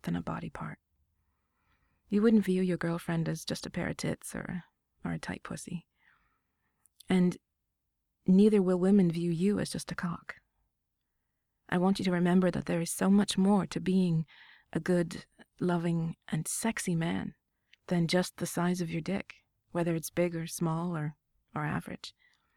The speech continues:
You do so much every day that makes you sexy to us, and I don't think you even know it. We love so much about you.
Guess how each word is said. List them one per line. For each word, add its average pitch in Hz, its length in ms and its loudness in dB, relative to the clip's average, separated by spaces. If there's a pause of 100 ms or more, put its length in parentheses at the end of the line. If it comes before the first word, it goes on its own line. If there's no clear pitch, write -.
(600)
You 190 160 0
do 185 160 2
so - 180 -2
much 202 460 4
every 185 320 -2
day 175 300 -4 (360)
that - 140 -12
makes 165 240 -4
you 170 80 -6
sexy 185 380 -8
to 175 160 -12
us, 175 260 -16 (760)
and 180 140 4
I 196 80 4
don't 254 180 2
think 214 200 -6
you 190 60 -2
even 180 240 0
know 175 180 0
it. - 220 -8 (1700)
We 185 120 0
love 196 320 0
so - 240 -2
much 202 360 2
about 180 320 -4
you. 160 200 -4